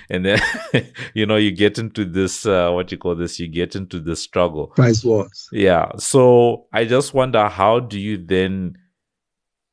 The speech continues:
Speaker 1: engender the value discussion, especially just because a lot of people are trading on the price? Because I'm hearing you talking about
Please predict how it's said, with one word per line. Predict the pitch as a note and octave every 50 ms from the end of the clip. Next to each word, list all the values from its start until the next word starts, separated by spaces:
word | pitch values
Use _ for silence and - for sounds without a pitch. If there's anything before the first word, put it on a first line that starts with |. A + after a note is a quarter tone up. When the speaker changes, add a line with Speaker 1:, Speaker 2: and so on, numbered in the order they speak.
| _ _ _ -
Speaker 1:
engender | A#2+ A#2 G#2+ G2 E2 - F#2+ G2+ A2+ B2 A#2 G#2
the | F2 D#2+ F2
value | D#2 D2 D2 D2 F2 F2+ G2 G#2+ B2 A2+ G2
discussion, | D#2+ C2 D#2+ D2+ - - - - - E2+ D#2 - - - D2+ C#2 C#2+ -
especially | F2+ G2+ - - D3 D3+ D3 - - D3 C3
just | F2 F#2+ F2+ F2+ F2+ -
because | - D#2+ - - - - F2+ E2+ E2 D#2 - - _ _ -
a | F2
lot | E2+ F2+ G2 -
of | G2+ -
people | - - G#2 G2+ - F2+ - -
are | - F#2 G2 G2+
trading | G2+ - - - - - G2 F#2 F#2 D#2+ D2 D2 D2 C2+
on | C2+ D2+ D#2 D2
the | C2+ C2+
price? | C2 - - - - - E2+ D2+ C2 B1+ B1 A1 - - - - - - - - _
Because | - F2+ E2 G#2 G#2 G2+
I'm | A2 G#2+ G#2+
hearing | G2+ F2 G2 G#2+ B2+ D3+ E3+ D#3 D3 C#3
you | B2+ A#2+
talking | A2+ - - - G#2 G#2 G#2 - G2+ F#2 E2
about | D2+ C#2+ C2 C2+ D2+ D2 C#2+ C#2+ -